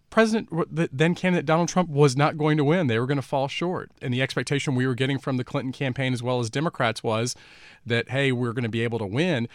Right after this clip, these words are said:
And when the totality of information, including from Republicans, is one side is probably gonna have, your brain is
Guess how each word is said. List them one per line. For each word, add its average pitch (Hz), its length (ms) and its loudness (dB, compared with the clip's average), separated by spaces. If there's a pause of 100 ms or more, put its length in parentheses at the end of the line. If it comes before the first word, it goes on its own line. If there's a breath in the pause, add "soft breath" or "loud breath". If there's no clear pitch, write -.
(360 loud breath)
And 147 80 0
when 139 100 4
the 127 100 2
totality 147 540 -2
of 120 80 -2
information, 135 600 -4
including 226 420 2
from 190 160 0
Republicans, 175 600 0
is 135 160 -2
one 151 260 -2
side 147 360 -4
is 131 120 -6
probably 131 420 -6
gonna 117 200 -4
have, 151 260 -4
your 135 280 -2
brain 147 540 0
is 123 300 -2